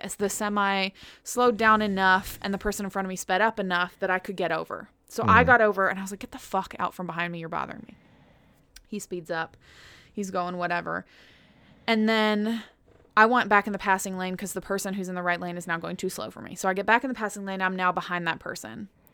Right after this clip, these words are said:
Speaker 1: with the trailer. Um, and like you said, but it happened in this crazy way where, like I said, it was standing tall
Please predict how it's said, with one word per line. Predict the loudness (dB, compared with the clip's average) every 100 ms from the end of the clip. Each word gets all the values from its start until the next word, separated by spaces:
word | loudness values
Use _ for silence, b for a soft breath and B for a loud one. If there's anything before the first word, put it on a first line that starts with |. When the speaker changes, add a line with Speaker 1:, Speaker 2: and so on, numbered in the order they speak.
| _
Speaker 1:
with | -6 -6
the | -6
trailer. | -4 -4 -6 -12 B B B B -2
Um, | 2 4 4 4 -2 -8 -12 _ _ _ _ _ _ _ _ _ _ _ _ _ _
and | 0 2 0 -6
like | 0 4 4 2
you | -4
said, | 0 0 2 0 -2 -4
but | -2 0
it | -2
happened | 0 -2 -2
in | -2
this | -2 -2
crazy | -2 -2 -2
way | 0 2 0 -2
where, | -2 2 6 4 2 B B B _ _ -4
like | -4 -2
I |
said, | -2 0 0
it | -2
was | -4 -6
standing | -4 -2 -2 -4
tall | -2 2 6 6 2